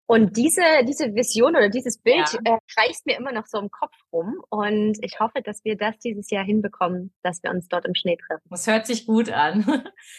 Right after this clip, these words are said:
Speaker 2: Daher
Speaker 1: Mhm.
Speaker 2: drück ich dir die Daumen, dass ihr da eine schneesichere Hütte findet.
Speaker 1: Ja.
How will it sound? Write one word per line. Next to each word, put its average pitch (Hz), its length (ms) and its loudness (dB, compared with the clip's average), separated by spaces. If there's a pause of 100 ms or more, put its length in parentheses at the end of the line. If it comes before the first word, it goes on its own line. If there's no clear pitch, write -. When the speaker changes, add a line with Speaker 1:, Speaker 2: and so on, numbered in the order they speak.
(160)
Speaker 2:
Daher 220 380 4
Speaker 1:
Mhm. - 260 -10
Speaker 2:
drück 254 180 -10
ich - 120 -18
dir 214 80 -6
die 226 140 -2
Daumen, 226 280 2
dass 202 160 0
ihr 196 120 -4
da 196 280 0 (260)
eine 226 260 4
schneesichere 226 800 0
Hütte 240 260 -2
findet. 262 800 -2
Speaker 1:
Ja. 214 320 6